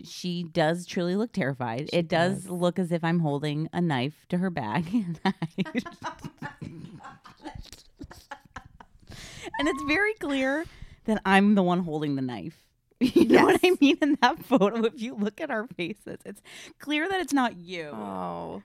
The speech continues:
Speaker 1: But I just, I just love her. It
Speaker 2: That
Speaker 1: was a
Speaker 2: was a
Speaker 1: great
Speaker 2: great
Speaker 1: moment.
Speaker 2: moment.
Speaker 1: It was also sad. Remember we left and we were like, "Ooh."
Speaker 2: What did we do to her?
Speaker 1: And then we were like, "I don't know how this is gonna go." And then the performance was pretty rough.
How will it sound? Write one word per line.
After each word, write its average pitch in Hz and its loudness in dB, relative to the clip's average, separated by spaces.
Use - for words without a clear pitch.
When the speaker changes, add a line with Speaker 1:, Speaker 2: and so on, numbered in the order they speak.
Speaker 1:
But 247 4
I 285 4
just, 339 -2
I 349 2
just 359 -2
love 330 4
her. 214 0
It 269 -2
Speaker 2:
That - 0
Speaker 1:
was 381 4
a 403 4
Speaker 2:
was 311 2
a - -4
Speaker 1:
great 294 2
Speaker 2:
great 220 4
Speaker 1:
moment. 185 4
Speaker 2:
moment. 165 0
Speaker 1:
It - 4
was 240 8
also 277 6
sad. 156 4
Remember 208 4
we 233 4
left 165 4
and 175 0
we 165 2
were 160 2
like, 160 -2
"Ooh." 120 -4
Speaker 2:
What 120 -2
did 160 -8
we 135 -10
do 127 -10
to 123 -8
her? 127 -6
Speaker 1:
And 220 8
then 220 6
we 240 8
were 226 4
like, 202 0
"I 247 2
don't 208 4
know 147 4
how 156 6
this 147 2
is 143 -10
gonna 131 0
go." 131 6
And 170 4
then 151 4
the 143 2
performance 151 0
was 117 -12
pretty 117 -4
rough. - -4